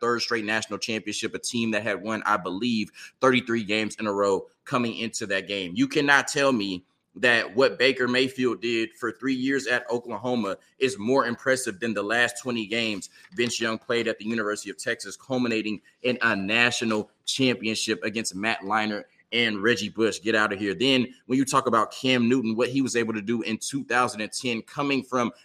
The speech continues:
junior college to Auburn in one year, four thousand five hundred total yards, fifty touchdowns, a Heisman, and went fourteen and oh with a national championship. Baker Mayfield would trade all of those three years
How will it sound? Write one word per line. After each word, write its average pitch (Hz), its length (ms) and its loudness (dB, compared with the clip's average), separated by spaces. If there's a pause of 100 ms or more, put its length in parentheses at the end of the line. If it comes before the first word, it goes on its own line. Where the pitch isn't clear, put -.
(120)
junior 139 500 6
college 110 600 4 (100)
to 131 280 -2
Auburn 120 380 4
in 107 240 0
one 127 240 2
year, 120 280 2 (200)
four 135 260 2
thousand 123 340 2
five 123 300 2
hundred 117 320 -4
total 135 380 0
yards, 95 460 2 (440)
fifty 165 300 2
touchdowns, 110 760 -2
a 110 160 0
Heisman, 123 760 2 (300)
and 123 140 -2
went 120 140 -2
fourteen 135 580 0
and 120 140 0
oh 101 300 0 (180)
with 123 200 0
a 123 140 4
national 107 680 0 (140)
championship. 110 680 -2
Baker 123 220 0
Mayfield 120 340 0
would 110 160 -6
trade 123 400 0
all 135 240 6
of 120 60 6
those 113 200 2
three 117 180 -4
years 107 340 0